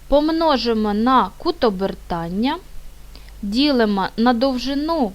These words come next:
поляриметричної трубки та ділимо на питоме оптичне обертання.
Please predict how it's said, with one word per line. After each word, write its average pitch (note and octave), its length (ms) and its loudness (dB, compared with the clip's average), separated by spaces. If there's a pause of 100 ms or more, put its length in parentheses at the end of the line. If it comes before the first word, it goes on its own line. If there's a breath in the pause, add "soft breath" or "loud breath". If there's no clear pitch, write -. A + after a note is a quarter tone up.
(120)
поляриметричної B3 1120 0
трубки F3 640 -8 (1300)
та A3+ 300 4 (140)
ділимо A3+ 720 0 (960 soft breath)
на A#3 340 4 (540)
питоме E4 540 0
оптичне C#4 640 -4
обертання. F3+ 840 -4